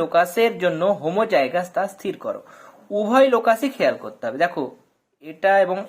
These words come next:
এটা যদি আমরা খেয়াল করি তাহলে হেটেরোজাইগাস, একটা ক্যাপিটাল একটা স্মল। এটা দেখো হোমোজাইগাস,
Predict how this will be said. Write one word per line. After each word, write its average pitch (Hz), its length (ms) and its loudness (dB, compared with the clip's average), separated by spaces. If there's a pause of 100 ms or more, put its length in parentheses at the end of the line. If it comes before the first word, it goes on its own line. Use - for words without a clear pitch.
এটা 135 200 -4
যদি 151 140 -8
আমরা 151 180 -2
খেয়াল 117 280 -2
করি 123 160 -14
তাহলে 165 220 -8
হেটেরোজাইগাস, 131 720 -2
একটা 170 180 -12
ক্যাপিটাল 185 320 0
একটা 202 180 0
স্মল। 220 220 0 (1040)
এটা 208 140 0 (100)
দেখো 214 260 0 (440)
হোমোজাইগাস, 202 520 2